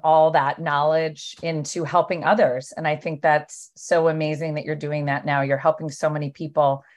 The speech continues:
because you know so much. You're so well educated and you've had your own journey with it. So now you understand how important nutrition and overall wellness can be.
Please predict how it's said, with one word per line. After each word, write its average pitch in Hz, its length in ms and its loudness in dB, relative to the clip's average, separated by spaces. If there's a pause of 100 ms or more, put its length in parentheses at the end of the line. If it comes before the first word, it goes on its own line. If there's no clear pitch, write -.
(140)
because 170 300 -2
you 165 80 -4
know 156 220 2
so 151 240 -4
much. 123 340 -8
You're 151 80 -6
so 156 320 -2
well 147 340 2
educated 143 760 0 (440)
and 147 320 2
you've 151 160 -6
had 151 240 0
your 156 220 -2
own 147 320 -2
journey 160 400 -2
with 135 220 0
it. 139 200 0
So - 120 -4
now 143 240 0
you 147 200 -4
understand 139 600 -4
how 143 160 -2
important 139 440 -2
nutrition 139 680 -4
and 139 320 -4
overall 147 420 2
wellness 135 460 -2
can 147 160 -8
be. 131 340 -6